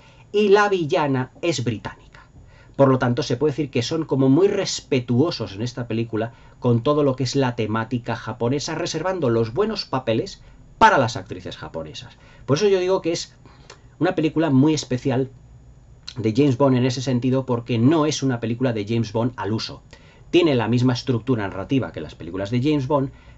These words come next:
pero es muy novedosa en lo que se refiere a tratamiento de personajes, a lo que es la fotografía que nos hace del país o del lugar de rodaje, en este caso Japón.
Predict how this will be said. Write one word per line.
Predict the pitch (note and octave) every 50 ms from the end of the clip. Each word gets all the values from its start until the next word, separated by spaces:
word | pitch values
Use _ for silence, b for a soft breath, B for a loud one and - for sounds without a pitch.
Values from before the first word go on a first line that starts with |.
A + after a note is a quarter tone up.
| - -
pero | - B2 -
es | - D3
muy | C#3 C3+ D3 C#3+
novedosa | C3+ C3+ B2+ A#2+ A#2 A2 A#2+ A#2+ - - C3+ C3+ -
en | A2 G#2
lo | G2+ G2 G2
que | -
se | - A2 G#2
refiere | G2 F2+ - F#2+ F2+ E2+
a | E2+
tratamiento | - F2+ F2+ E2+ - D#2+ E2+ E2+ D#2+ E2 - A2
de | B2 D3+ D#3+
personajes, | - D#3+ D3+ - - D3+ D3 C#3+ C#3 C3 - B2+ B2 B2 - B B B B B B B B -
a | A#2+ A2+
lo | A2 G#2+ -
que | D#3
es | C#3 -
la | C#3+ C3 A#2+ A2+
fotografía | - B2 A#2 A2+ A#2 A2+ G2+ G#2 G2 - - - D3+ C3+ B2+
que | - G#2
nos | G2 F#2+ - B2+
hace | C3+ C3 - G2 E2 D2+ - -
del | F#2 F2 F#2 E2+ E2
país | - F2+ F2+ A2 B2 A#2+ - -
o | B2+ G#2+
del | F#2+ E2+ E2+
lugar | E2 E2+ F#2+ B2 B2+ A#2 G#2+
de | A2
rodaje, | G#2 A#2 A#2 A#2 C3+ C3+ - D#3 - - -
en | F#2+ F#2
este | G2 - - - F2 D#2 - - - - - - - - - -
caso | - B2 A2+ - - D#2+
Japón. | - - - B2+ D3+ C#3 C3 C#3+